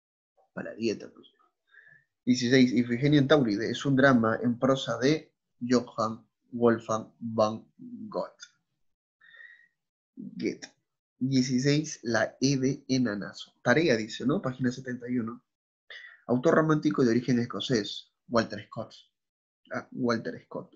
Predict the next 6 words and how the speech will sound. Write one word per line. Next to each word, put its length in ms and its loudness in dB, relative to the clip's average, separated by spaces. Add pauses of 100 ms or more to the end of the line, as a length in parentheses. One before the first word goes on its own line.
(120)
Uno, 500 0 (600)
la 200 -8
C 240 -2
de 280 -4
casita. 680 -10 (260)
Dos, 480 0